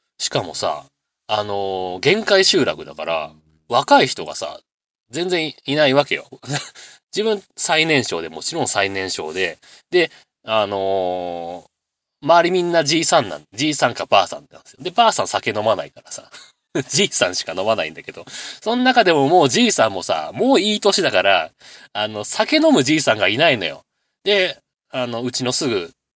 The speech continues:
近所のおじいさんと、あと、それと仲のいいおじいさんと、じゃあ飲めるなら飲もうや、つってずっと飲んでて、もうね、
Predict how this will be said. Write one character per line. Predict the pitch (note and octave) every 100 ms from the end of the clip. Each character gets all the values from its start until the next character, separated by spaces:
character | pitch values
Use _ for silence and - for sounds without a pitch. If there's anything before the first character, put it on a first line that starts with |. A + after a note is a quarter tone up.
| _
近 | - A2+ G2
所 | F2+
の | A#2+ E3 F2+ _ _ _ _ _ _ _ _ -
お | A2
じ | A#2+ G#2
い |
さ | - D2+
ん |
と、 | _ G2 - _ _ _ _
あ | - G2
と、 | - D#2+ D#2
そ | - G#2+
れ |
と | G#2
仲 | G2+ A2+ F#2+
の | E2
い | E2 E2+
い | D2+ _
お | A2 G2+
じ | G#2+
い |
さ | F2 E2+
ん | -
と、 | G3+ E3+ - _ _ _ _ _ _
じ | A2+ G#2
ゃ | E2+
あ | E2
飲 | G#2
め | C#3
る | C3+
な | G2 E2+
ら | F2+
飲 | G#2+
も | B2
う |
や、 | F#2+ E2+
つ | -
っ |
て | - D#2+
ず | F#2+
っ |
と | - C3
飲 | C#3
ん | G#2+
で | E2
て、 | F#2+ E2 _ - - _ _
も | B2 A2+
う |
ね、 | G2 F#2+ D#2